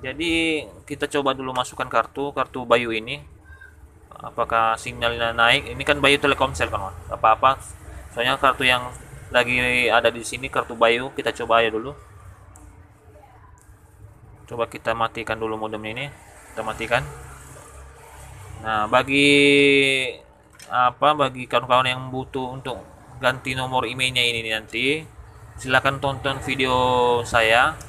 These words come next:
Di konten di video saya sebelumnya ada linknya nanti di deskripsi video juga ya, kawan-kawan, ya. Ganti nomor emailnya ini,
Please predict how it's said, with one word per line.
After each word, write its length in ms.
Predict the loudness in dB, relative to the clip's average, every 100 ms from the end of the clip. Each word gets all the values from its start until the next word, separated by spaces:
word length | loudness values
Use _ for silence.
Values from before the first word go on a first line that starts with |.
| -12 -10 -12 -12 -14
Di 80 |
konten 560 | -4 -4 -2 -6 -6 -12
di 80 | -8
video 160 | -8
saya 160 | -4 -4
sebelumnya 560 | -4 -6 -4 2 2 4
ada 320 | 2 0 -2
linknya 240 | -4 -2
nanti 240 | -4 -8 -6
di 240 | -4 -4
deskripsi 480 | -6 -8 -12 -16 -14
video 240 | -6 -6
juga 160 | 2 2
ya, 80 | 2
kawan-kawan, 240 | -4 -8
ya. 80 | -12 -8
Ganti 320 | -8 -6 -10
nomor 240 | -6 -4
emailnya 400 | -4 -4 -2 -2
ini, 160 | -2